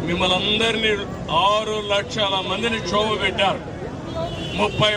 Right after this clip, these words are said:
మంది చనిపోయారు. ఇప్పుడు ఆయన ఏం చేయాలి, ఏం, ఏం చేయాలి తమ్ముడు? ఇలాంటి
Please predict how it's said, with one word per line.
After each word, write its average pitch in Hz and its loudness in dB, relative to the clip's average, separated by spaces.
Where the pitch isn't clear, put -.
మంది 214 -2
చనిపోయారు. 202 0
ఇప్పుడు 190 0
ఆయన 196 0
ఏం 220 0
చేయాలి, 226 2
ఏం, 392 4
ఏం 214 4
చేయాలి 226 2
తమ్ముడు? 226 2
ఇలాంటి 202 2